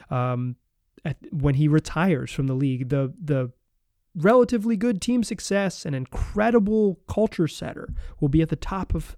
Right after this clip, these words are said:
of, of, I keep wanna say epitaph, <laughs> but that, that's not what it is. It'll be at the top of, it'll be the first graph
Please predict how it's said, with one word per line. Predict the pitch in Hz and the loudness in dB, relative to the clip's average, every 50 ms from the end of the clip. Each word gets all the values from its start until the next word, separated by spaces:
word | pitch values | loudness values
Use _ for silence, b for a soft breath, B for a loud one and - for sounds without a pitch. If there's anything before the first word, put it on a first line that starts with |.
| - - | -4 0
of, | 170 151 143 143 - - - | 0 0 0 0 -4 -10 -6
of, | - 160 143 139 143 165 - - _ _ _ _ _ _ - | -2 -2 -2 -2 -4 -10 -14 -18 _ _ _ _ _ _ -10
I | - | -4
keep | - 226 | 0 4
wanna | 233 202 180 | 6 8 8
say | - - 139 - | 6 4 0 0
epitaph, | - 139 - - 180 - 220 214 214 220 - - | 0 0 2 2 2 2 2 0 0 0 0 4
<laughs> | |
but | - 226 - - | 4 4 4 4
that, | - - - - - | 2 0 0 0 4
that's | - 247 - - - | 4 4 4 6 6
not | 233 151 170 | 6 6 6
what | 156 143 143 | 4 2 2
it | 139 135 | 2 2
is. | 135 131 139 131 B B B 214 | 2 0 -2 -2 B B B 2
It'll | B 208 214 | B 6 8
be | 220 247 247 | 8 8 6
at | 220 | 6
the | 220 | 6
top | 190 - 202 202 202 196 - | 4 2 2 2 2 2 2
of, | 196 175 160 165 | 2 2 2 2
it'll | - 214 214 | 2 2 4
be | 202 202 208 | 4 4 4
the | 175 170 151 | 4 2 2
first | - - - 247 254 196 - - | 0 0 0 0 2 0 0 2
graph | 165 156 139 120 123 - - - - - | 2 2 2 2 0 -4 -8 -12 -14 -18